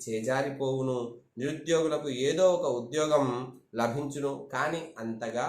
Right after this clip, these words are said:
బాగుండదు. మరి ప్రైవేట్ సెక్టార్లో పనిచేయు వారికి యజమానుల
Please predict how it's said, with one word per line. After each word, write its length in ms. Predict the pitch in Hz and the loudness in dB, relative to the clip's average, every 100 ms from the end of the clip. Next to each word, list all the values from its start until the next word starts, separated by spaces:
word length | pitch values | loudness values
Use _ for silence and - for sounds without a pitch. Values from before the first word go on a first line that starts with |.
| 165 107 | -4 -4
బాగుండదు. 720 | 104 101 101 98 98 104 101 90 - - - - _ | -2 -2 -6 -8 -8 -6 -8 -8 -12 -20 -20 -20 _
మరి 200 | 165 175 151 143 | 0 0 0 0
ప్రైవేట్ 360 | 143 160 185 - | 2 2 0 -2
సెక్టార్లో 500 | 180 - 170 165 160 | -4 -2 -4 0 -2
పనిచేయు 500 | 143 135 139 160 156 | -2 -4 -2 -2 0
వారికి 360 | 147 147 151 123 | 0 0 -4 -4
యజమానుల 600 | 107 127 139 147 151 151 | 0 0 2 2 0 0